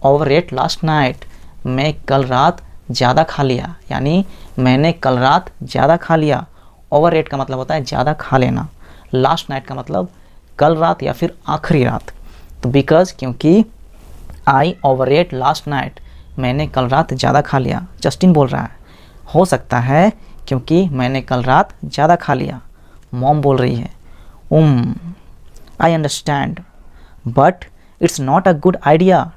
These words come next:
to skip breakfast।" At least consider eating something light।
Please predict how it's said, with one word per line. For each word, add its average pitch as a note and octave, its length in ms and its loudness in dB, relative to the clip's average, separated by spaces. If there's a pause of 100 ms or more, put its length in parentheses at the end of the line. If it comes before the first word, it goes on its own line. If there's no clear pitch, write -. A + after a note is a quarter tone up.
(160)
to C#3+ 60 2
skip D3+ 420 -4
breakfast।" C#3+ 600 0 (720)
At C3 100 -2
least D#3+ 420 0 (360)
consider C#3+ 520 2
eating D3 240 -2
something C3 400 -6
light। D3+ 380 -4